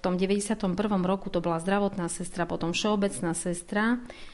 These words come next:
V roku dvetisícpäť sa odbor premenoval na zdravotnícky asistent a tým sa aj znížili kompetencie. V týchto rokoch sme,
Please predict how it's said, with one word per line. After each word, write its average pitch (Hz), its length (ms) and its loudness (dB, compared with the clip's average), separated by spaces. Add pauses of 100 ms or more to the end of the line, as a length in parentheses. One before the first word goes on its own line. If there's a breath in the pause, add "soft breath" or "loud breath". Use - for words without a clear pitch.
(100)
V - 80 -4
roku 247 160 0
dvetisícpäť 220 1200 -2
sa 180 600 2 (120)
odbor 180 640 2 (200)
premenoval 185 520 2
na 160 160 0
zdravotnícky 214 640 2
asistent 233 800 2
a - 160 -2
tým 262 240 4
sa 175 160 2
aj 175 80 2
znížili 202 320 4
kompetencie. 175 1040 0
V - 400 -2
týchto 277 160 0
rokoch 214 320 2
sme, 180 480 4